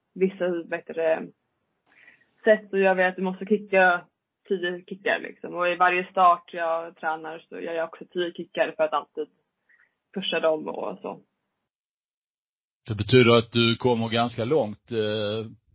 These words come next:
Speaker 2: när du gör träningsstarter, helt enkelt.
Speaker 1: Ja, exakt.
Speaker 2: Mm.
Speaker 1: Ibland kan jag nästan behöva ta bort en kick för att det inte kommer över femton. Eh,
Speaker 2: Ja.
Speaker 1: så det kunde vara ett problem för mig ibland. <laughs>
Speaker 2: Mm, mm.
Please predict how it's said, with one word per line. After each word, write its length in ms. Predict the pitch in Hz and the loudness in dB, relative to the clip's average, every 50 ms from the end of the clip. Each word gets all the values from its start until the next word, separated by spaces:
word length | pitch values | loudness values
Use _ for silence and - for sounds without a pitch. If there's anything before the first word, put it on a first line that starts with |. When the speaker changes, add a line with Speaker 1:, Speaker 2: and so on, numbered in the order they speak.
| - - - _ | -20 -20 -20 _
Speaker 2:
när 200 | 143 120 117 113 | -10 -8 -6 -4
du 80 | 117 | -2
gör 280 | 120 117 113 113 113 113 | -2 0 0 -2 -2 -6
träningsstarter, 840 | - - - 135 127 131 139 127 95 - - 90 - - - - - - | -8 -6 -2 0 2 2 2 0 -2 -4 -8 -10 -12 -12 -14 -18 -16 -16
helt 200 | - - - - | -16 -16 -14 -16
enkelt. 340 | - 52 - - - - - _ _ _ _ _ _ _ _ _ _ _ _ _ _ _ - | -18 -18 -16 -20 -20 -20 -20 _ _ _ _ _ _ _ _ _ _ _ _ _ _ _ 6
Speaker 1:
Ja, 240 | 190 202 202 196 170 | 8 8 8 8 6
exakt. 320 | 165 - - 170 151 - _ _ _ _ _ _ _ _ _ _ | 2 -4 -12 -16 -16 -16 _ _ _ _ _ _ _ _ _ _
Speaker 2:
Mm. 280 | 95 92 92 98 113 123 - - _ | -12 -10 -8 -6 -8 -8 -10 -12 _
Speaker 1:
Ibland 360 | - 208 196 208 208 208 226 | -12 -6 -2 0 0 0 0
kan 100 | - 262 | -4 -6
jag 100 | 247 247 | -4 -4
nästan 280 | 247 247 247 - 202 196 - | -4 -6 -8 -10 -14 -16 -12
behöva 640 | 185 185 190 190 175 170 170 175 165 165 165 170 180 - _ _ _ _ _ _ _ | -10 -8 -6 -6 -4 -4 -4 -4 -4 -4 -4 -6 -8 -12 _ _ _ _ _ _ _
ta 80 | 220 196 | -8 -6
bort 220 | 208 220 214 - | -6 -6 -6 -10
en 140 | 190 185 185 | -14 -14 -14
kick 220 | - 170 - _ | -14 -16 -16 _
för 60 | - | -18
att 40 | 180 | -16
det 60 | 175 | -16
inte 160 | 170 165 - - | -16 -16 -16 -14
kommer 180 | - 180 165 | -10 -8 -6
över 120 | 165 170 170 | -6 -6 -4
femton. 480 | - 170 170 170 - 175 160 - 185 - _ _ _ - | -4 -6 -6 -6 -8 -8 -8 -8 -10 -14 _ _ _ -10
Eh, 320 | - 175 175 - - 196 180 | -8 -8 -6 -6 -6 -4 0
Speaker 2:
Ja. 120 | 190 214 - | 0 0 0
Speaker 1:
så 80 | 165 - _ _ _ _ _ _ | 0 -4 _ _ _ _ _ _
det 100 | - 208 | -6 -2
kunde 200 | 190 196 185 185 | 0 2 2 4
vara 160 | 180 190 185 180 | 4 4 4 4
ett 80 | 185 | 2
problem 280 | - 180 180 170 147 - - | -2 -4 -4 -4 -4 -4 -6
för 60 | 165 | -8
mig 100 | 160 151 | -8 -8
ibland. 280 | 156 - - - 185 - - - 220 185 | -6 -8 -8 -10 -10 -14 -14 -14 -14 -14
<laughs> 220 | - - _ - | -14 -16 _ -4
Speaker 2:
Mm, 280 | 113 110 104 104 113 120 - - - | -2 0 0 0 -2 -4 -8 -12 -12
mm. 260 | 82 85 92 101 | -10 -10 -10 -12